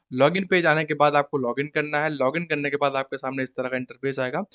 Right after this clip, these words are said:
अगर आपसे लॉगिन ना हो तो आप क्रिएट एन अकाउंट पे क्लिक करके पहले ये सारा फॉर्म फिल कर लें, अपनी डिटेल्स डाल दें सारी और अकाउंट बना करके फिर लॉगिन करें। लॉगिन करने के बाद आपको माई डॉक्यूमेंट पे क्लिक करना है, अपना सीवी को अपलोड करना है,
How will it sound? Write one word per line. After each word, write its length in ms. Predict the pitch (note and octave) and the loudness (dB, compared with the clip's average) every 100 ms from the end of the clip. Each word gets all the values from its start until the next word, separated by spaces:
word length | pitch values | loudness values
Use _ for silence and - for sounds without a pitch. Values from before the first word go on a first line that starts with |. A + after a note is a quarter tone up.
| - _ | -20 _
अगर 200 | B2 C#3 | 0 6
आपसे 280 | E3+ E3+ - | 8 8 2
लॉगिन 380 | D#3+ C3+ C#3+ E3+ | 2 4 4 2
ना 180 | D#3 D3 | 0 0
हो 240 | D#3 E3 E3 | 0 -2 -6
तो 120 | E3+ | 0
आप 180 | C#3 D3+ - | 2 2 0
क्रिएट 240 | C#3+ D3+ | 0 0
एन 80 | D3+ | -2
अकाउंट 260 | C#3+ C#3+ | 0 -2
पे 120 | C#3+ C#3+ | -2 -8
क्लिक 220 | C#3 C#3 | -6 -4
करके 200 | C#3 C#3 | -4 -6
पहले 260 | D3 C3+ C#3 | -4 -2 -2
ये 80 | C#3 | -2
सारा 240 | C#3 C3+ | -2 -2
फॉर्म 240 | C3+ C3 | -2 -6
फिल 180 | C3 C3 | -4 -6
कर 160 | B2+ C3 | -4 -6
लें, 180 | B2+ F3 - - - - | -4 -8 -10 -20 -10 -6
अपनी 280 | B2+ D#3 | -4 -4
डिटेल्स 380 | D3 C#3 D3 C#3+ A#2+ | -4 0 0 0 0
डाल 240 | B2 C3 | 0 2
दें 120 | C#3+ | -2
सारी 300 | C#3+ C3+ D#3+ | -2 -4 -4
और 220 | G3+ D3+ | -4 -2
अकाउंट 300 | C#3 C3+ D3 C#3+ | 0 0 -2 -2
बना 160 | B2+ B2 | -4 -4
करके 280 | C3 C3 D3 | -6 -6 -6
फिर 160 | C#3+ | -6
लॉगिन 320 | B2+ A2+ B2+ | -6 -4 -4
करें। 200 | B2+ C3+ G3+ - - - - | -4 -4 -4 -8 -16 -16 -2
लॉगिन 260 | C3 E3 | 0 0
करने 240 | F3 E3 E3 | 0 -2 -2
के 80 | E3 | 0
बाद 180 | E3 | 2
आपको 220 | D#3 D3+ D3+ | 2 0 -4
माई 200 | C#3 C#3 | -2 0
डॉक्यूमेंट 420 | C3+ D3 C#3+ C#3 | -2 -2 -4 -6
पे 100 | - | -10
क्लिक 220 | C3+ C#3+ - | -8 -8 -4
करना 280 | C#3+ C#3+ | -2 -2
है, 60 | C#3+ C#3 | -2 -4
अपना 280 | C3 - D3 | -8 -4 -4
सीवी 300 | C#3 C#3 C3+ | -4 -6 -6
को 140 | C3+ C3 | -4 -6
अपलोड 300 | C3 C3 C#3 | -2 -4 -2
करना 280 | C#3 C#3 | -6 -4
है, 120 | C3+ | -4